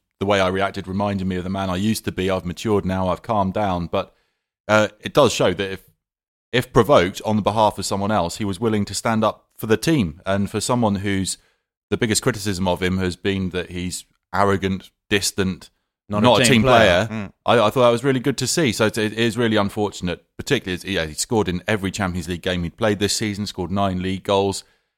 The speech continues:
Speaker 1: And let's be honest, Dembele is not in the same class.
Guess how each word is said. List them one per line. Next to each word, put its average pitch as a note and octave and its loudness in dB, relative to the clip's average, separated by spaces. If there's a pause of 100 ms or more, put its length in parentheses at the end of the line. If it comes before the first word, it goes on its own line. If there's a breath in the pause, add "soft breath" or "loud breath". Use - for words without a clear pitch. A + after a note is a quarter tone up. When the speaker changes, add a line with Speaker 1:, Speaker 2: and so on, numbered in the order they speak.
(220)
Speaker 1:
And F2+ -2 (340)
let's A#2 0
be F#2+ 0
honest, F#2 -2 (160)
Dembele F#2+ 0 (140)
is F2+ -6
not A2 -2
in F2+ -4
the F2+ -4
same F2+ -4
class. F2+ -4